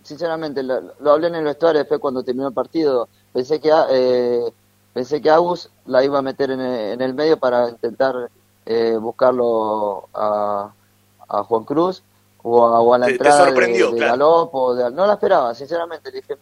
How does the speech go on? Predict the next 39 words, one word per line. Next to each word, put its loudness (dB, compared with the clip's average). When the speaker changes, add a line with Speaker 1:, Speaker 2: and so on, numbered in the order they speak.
Speaker 1:
te -4
digo 0
la 2
verdad, 0
no -4
la 2
esperaba, 0
me -4
la, 2
<laughs> -20
me, -18
me 4
la 8
encontré, 2
me -14
la -2
encontré 0
y -2
no, -4
pero 2
bueno, 0
fue -2
muy -4
rápida, 0
viste, -6
la -4
jugada 2
y -6
encima -6
el -6
defensor -4
de 0
ellos -10
se -10
me -14
tiró 0
a 0
los -4
pies. -4